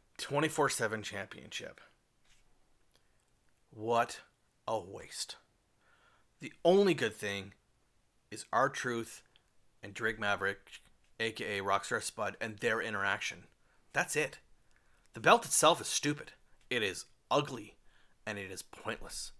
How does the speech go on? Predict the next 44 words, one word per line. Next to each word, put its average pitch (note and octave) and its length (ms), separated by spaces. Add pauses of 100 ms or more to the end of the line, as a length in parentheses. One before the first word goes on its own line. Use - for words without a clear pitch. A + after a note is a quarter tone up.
(160)
Why A2 200
not F#3+ 200
bring D3 200
back C#3 220
the A#2+ 80
hardcore C3 560
title? - 340
I - 760
was - 160
reading C#3 280
somewhere C#3+ 360
yesterday C3+ 560
or B2+ 80
today A#2+ 480 (240)
that A2 120
they A2+ 80
were G#2 80
talking B2+ 300
about B2+ 100
trying A#2+ 200
to A2 60
get A2+ 180
the A#2+ 60
teen A#2+ 560 (720)
demographic A#2+ 600
up, A#2+ 240 (340)
and A2+ 120
that's G#2+ 160
an A2+ 60
opportunity, A#2 500
uh, A2+ 180
you A2 100
know, G2+ 140
as G2+ 140
they G#2+ 100
go G#2 180
forward A#2 420
and G2+ 120
trying A2 240
to G#2 60
maybe G#2+ 260
get A2 160
rid A2+ 160
of, G#2 240